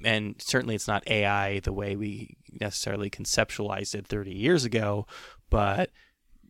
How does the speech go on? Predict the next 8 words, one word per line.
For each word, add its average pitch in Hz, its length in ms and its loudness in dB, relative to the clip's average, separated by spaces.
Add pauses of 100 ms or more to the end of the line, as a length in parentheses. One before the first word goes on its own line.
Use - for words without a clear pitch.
(800)
A 139 120 12
I 135 120 10
is 131 180 10
becoming 117 460 4
ubiquitous 104 600 2
in 104 120 -2
a 101 40 -6
way. - 520 -2